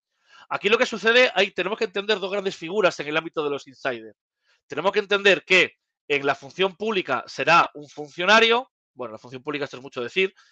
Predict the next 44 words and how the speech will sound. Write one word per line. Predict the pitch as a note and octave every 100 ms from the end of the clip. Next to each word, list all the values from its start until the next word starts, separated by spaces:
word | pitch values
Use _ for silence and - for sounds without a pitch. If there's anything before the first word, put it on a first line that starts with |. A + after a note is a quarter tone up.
| _ -
pero | C#3+
en | C#3+
las | C#3+
fuerzas | G3 F#3
y | F#3
cuerpos | F#3+ F#3
de | F3+
seguridad | F3+ E3 E3 F#3+ D3 _ _
probablemente | - C#3+ F3 F#3 F#3 F3 E3
tengamos | C#3+ F3 D#3+ D#3
un | E3+
funcionario | D#3+ E3 E3 F#3 G3 G3+ A#3+ _ _ _
que | E3+
es | E3+
una | F#3
persona | F3+ - G3
al | E3+
movimiento | D3+ D3+ F#3 G3 D3+
donde | C3+ C3+
quieres | D#3+ D#3
infiltrarte | D#3 D#3 F3 D#3 B2+ -
u | F3+
organización | F#3 D#3+ D3 C#3+ G3+ G#3 G#3 _ _ _ _ _ -
que | D#3
ha | F3+
de | G3+
ocultar | F3+ F3 G#3
su | - F3
procedencia, | D3+ D3 D3 A3 G#3+ F3+ G3 - _ _ _ _
tiene | E3 F3
que | F3+
darle | F#3 F3+ E3
mucha | D#3+ G#3 -
importancia | E3+ D3+ D3 F3 E3+
a |
la | D#3
cobertura, | C#3+ C#3 - G3+ F#3
que | F3
es | -
precisamente | C#3+ D#3 E3 F#3 E3+
lo | C3+
que | C3
les | B2+
falla | F3+ F3 C#3